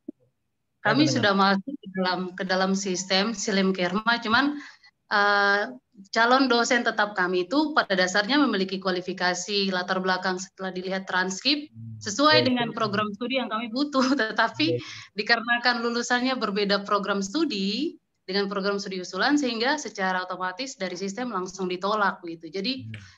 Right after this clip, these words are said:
Speaker 1: ini kira-kira, eh, Merdeka Belajar ini dengan pengembangan kurikulum yang tadi Bapak bilang ini bagaimana ini untuk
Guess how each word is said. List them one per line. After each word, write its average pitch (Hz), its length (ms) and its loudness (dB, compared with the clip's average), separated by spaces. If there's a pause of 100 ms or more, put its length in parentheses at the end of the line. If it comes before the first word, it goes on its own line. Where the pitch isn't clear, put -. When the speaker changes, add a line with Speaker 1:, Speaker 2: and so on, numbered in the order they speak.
(120)
Speaker 1:
ini 294 240 0
kira-kira, 233 640 -2
eh, 214 240 2
Merdeka 202 480 -2
Belajar 202 380 2
ini 247 320 -2
dengan 196 340 -2
pengembangan 190 720 0 (400)
kurikulum 214 540 -2
yang 214 160 -2
tadi 208 240 -2
Bapak 208 260 -2
bilang 214 300 -2
ini 311 160 2
bagaimana 226 640 0
ini 185 160 -4
untuk 180 300 -10